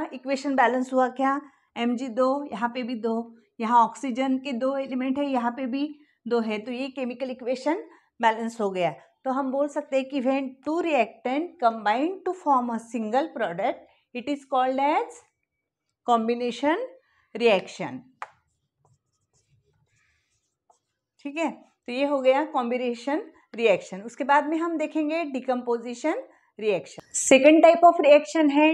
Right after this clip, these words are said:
डिकम्पोजिशन रिएक्शन। डिकम्पोजिशन रिएक्शन एकदम कॉम्बिनेशन रिएक्शन से अपोजिट है। कैसे देखिए, पहले हमने,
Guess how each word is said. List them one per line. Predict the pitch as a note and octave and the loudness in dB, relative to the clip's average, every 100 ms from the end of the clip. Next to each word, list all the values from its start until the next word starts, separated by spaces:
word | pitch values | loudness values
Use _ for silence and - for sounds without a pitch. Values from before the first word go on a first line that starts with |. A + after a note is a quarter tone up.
| D4+ | 2
डिकम्पोजिशन | A#3+ C#4 C4 C#4 B3 C#4 C4 C#4+ C#4+ | 4 4 4 4 2 2 2 2 4
रिएक्शन। | C#4 G#3+ G#3 G#3 F3+ E3+ _ _ - | 6 6 4 0 -2 -2 _ _ -2
डिकम्पोजिशन | A3 B3+ E4+ E4+ D#4+ F4 F#4+ F4+ | 2 4 4 6 4 4 4 6
रिएक्शन | E4 D#4+ D#4+ F4+ F4+ - | 8 6 4 0 0 2
एकदम | C4 B3 E4 | 2 4 4
कॉम्बिनेशन | E4+ C#4 C4 C#4 C#4+ D4+ | 6 6 8 6 6 6
रिएक्शन | C#4+ C4+ C4 C#4 C4+ | 6 6 6 0 -2
से | C4+ E4+ | 0 0
अपोजिट | - A3+ A3+ G3+ G3+ F3+ | 0 2 2 2 -2 -2
है। | D#3 _ _ - | -4 _ _ 2
कैसे | C#4+ C#4+ D4+ | 4 4 2
देखिए, | C4 - F3+ - _ _ - | 2 0 -4 -4 _ _ 2
पहले | C4+ D#4 | 6 8
हमने, | D4+ D4+ D#4+ | 8 6 2